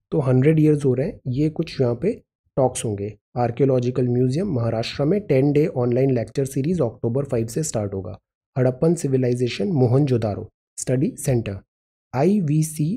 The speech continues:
is very, very important, continuously इसमें डिफरेंट एग्जाम्स में क्वेश्चंस आते हैं। आईवीसी is favorite topic। Then this is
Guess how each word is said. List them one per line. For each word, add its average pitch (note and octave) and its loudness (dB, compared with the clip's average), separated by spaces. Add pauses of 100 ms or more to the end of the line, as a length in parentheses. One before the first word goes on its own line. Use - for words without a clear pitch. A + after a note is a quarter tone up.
is D3+ -2 (160)
very, C3 2
very B2 0 (100)
important, B2 -2 (360)
continuously D3 2
इसमें D3+ 0
डिफरेंट D3+ 0
एग्जाम्स B2 -2
में D3 0
क्वेश्चंस B2+ 0
आते G#2 -4
हैं। G2 -10
आईवीसी C#3 -2
is D3+ -2
favorite A#2+ 0
topic। G#2 -8 (1040)
Then D#3+ 6
this D3 2
is D#3+ 2